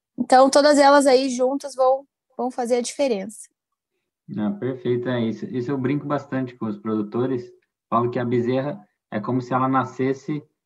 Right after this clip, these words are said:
Speaker 2: igual aquelas provas que a gente faz, que a gente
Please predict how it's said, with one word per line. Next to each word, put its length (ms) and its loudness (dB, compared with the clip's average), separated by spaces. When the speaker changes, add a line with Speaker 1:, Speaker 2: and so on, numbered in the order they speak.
Speaker 2:
igual 220 0
aquelas 360 0
provas 380 -4
que 80 -10
a 40 -4
gente 120 -8
faz, 420 -4
que 80 -6
a 60 -2
gente 360 -8